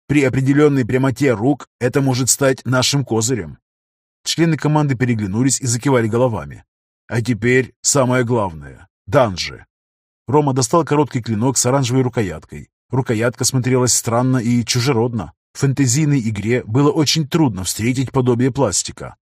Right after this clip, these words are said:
а этот клинок просто кричал о его наличии. "Сева, этот клинок для тебя". Он протянул его Севе, и тот взял его в руки,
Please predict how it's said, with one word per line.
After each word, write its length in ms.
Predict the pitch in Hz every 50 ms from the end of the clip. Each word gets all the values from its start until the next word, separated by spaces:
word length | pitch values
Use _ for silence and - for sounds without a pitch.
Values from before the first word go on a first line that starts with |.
| _
а 160 | - 123 120
этот 260 | 107 113 107 123 117 -
клинок 440 | - 127 123 127 127 127 - -
просто 340 | - - 135 127 - - 139
кричал 520 | 117 - 175 175 - - - 110 113 110 -
о 80 | - 110
его 180 | 120 117 120 120
наличии. 580 | 135 135 123 104 87 - - 78 73 67 - _ _ _ _ _ _ _ _ _ _ _
"Сева, 560 | - - - 120 123 120 107 90 73 73 - - _ _ _
этот 380 | - 104 120 127 117 135 123 -
клинок 480 | - 123 123 117 120 120 123 117 - -
для 200 | - 101 120 131
тебя". 440 | 113 - 127 117 107 80 73 - - _ _ _ _ _ _ _ _ _ _
Он 180 | 151 156 139
протянул 340 | 120 143 120 127 147 147 143
его 160 | 127 113 110
Севе, 360 | 101 - - 104 117 127 127
и 140 | 113 - 113
тот 200 | 107 - 170 165
взял 260 | 135 107 131 139 135
его 160 | 135 131 135 131
в 100 | 107 92
руки, 400 | 92 87 76 - - 67 -